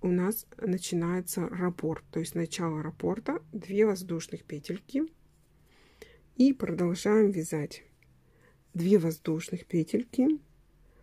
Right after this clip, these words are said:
в арочку цепочки из двух петелек вяжем веерочек, состоящий из трёх столбиков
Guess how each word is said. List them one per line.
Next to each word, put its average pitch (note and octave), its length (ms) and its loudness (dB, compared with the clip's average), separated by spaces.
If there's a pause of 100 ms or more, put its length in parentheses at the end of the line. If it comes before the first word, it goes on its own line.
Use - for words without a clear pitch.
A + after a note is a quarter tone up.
(600)
в G#3 100 2
арочку F3+ 420 0
цепочки F3 680 0
из E3+ 120 -2
двух D#3+ 280 -6
петелек B3+ 540 2
вяжем E3+ 600 0 (220)
веерочек, F3 880 0 (1200)
состоящий F#3 760 2
из - 440 -2 (840)
трёх F#3+ 340 4
столбиков F3+ 720 -4